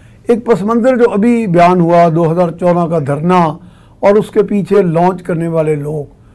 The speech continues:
और एक बात बड़ी उम्दा की गई है, वो यही कि जो, जिन लोगों ने मुल्क के साथ इस, इस level पे, इस सतह की गद्दारी की, वो भले कोई भी हो, बड़ा हो, छोटा हो, वो किसी तौर पे भी कानून के शिकंजे से बच ना पाए,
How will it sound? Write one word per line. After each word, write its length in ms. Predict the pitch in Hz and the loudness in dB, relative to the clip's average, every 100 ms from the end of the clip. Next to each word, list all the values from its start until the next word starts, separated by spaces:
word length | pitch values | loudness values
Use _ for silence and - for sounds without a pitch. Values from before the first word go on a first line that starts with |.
| _ - - | _ -6 0
और 120 | 240 | 2
एक 240 | 262 220 | 2 0
बात 240 | 190 202 226 | 2 2 2
बड़ी 300 | 180 208 240 | 0 -2 -2
उम्दा 420 | 220 220 220 240 | 0 2 4 2
की 200 | 175 170 | 2 0
गई 140 | 151 | 0
है, 100 | 190 | 0
वो 180 | 190 180 | 0 0
यही 380 | 175 156 214 208 | 0 0 0 -2
कि 160 | 180 214 | -4 -2
जो, 200 | 185 202 | 0 0
जिन 320 | 151 202 208 | -2 -2 -2
लोगों 260 | 165 151 | -2 -4
ने 80 | 175 | -4
मुल्क 300 | 180 170 190 | -2 -4 -4
के 100 | 202 | -8
साथ 320 | 185 160 147 | -4 -2 -4
इस, 160 | 185 - - 220 | -6 -18 -14 -12
इस 160 | - | -8
level 320 | 180 170 156 | -2 -2 -2
पे, 240 | 170 180 156 | -6 -12 -12
इस 240 | 151 196 | -10 -10
सतह 280 | 196 180 220 | -8 -2 -2
की 240 | 170 156 - - - - - - | 0 -6 -12 -20 -20 -20 -14 -2
गद्दारी 460 | 170 160 196 220 | 0 4 4 4
की, 260 | 139 147 113 - - - | 2 -2 -6 -16 -20 -2
वो 80 | 226 | 2
भले 220 | 247 226 | 4 4
कोई 220 | 269 240 269 | 4 4 4
भी 180 | 254 | 4
हो, 240 | 220 131 110 - - - | 2 0 -8 -16 -16 -4
बड़ा 260 | 202 214 | 0 4
हो, 240 | 202 185 190 | 4 4 0
छोटा 380 | - 180 190 196 | -2 -4 2 2
हो, 360 | 151 156 143 - - - - - - | 2 -2 -6 -12 -20 -20 -20 -10 -8
वो 100 | 202 | -4
किसी 320 | 240 226 262 | -2 0 0
तौर 300 | - 202 175 | 2 2 2
पे 180 | 170 175 | 0 -4
भी 180 | 151 | -4
कानून 440 | - - 175 175 175 | -8 -8 -6 -4 -4
के 120 | 185 | -6
शिकंजे 400 | 175 - 160 165 | -6 -6 -6 -4
से 120 | 185 | -6
बच 280 | 156 156 - | -4 -4 -4
ना 140 | 185 | -6
पाए, 280 | 180 151 151 | -2 -2 -4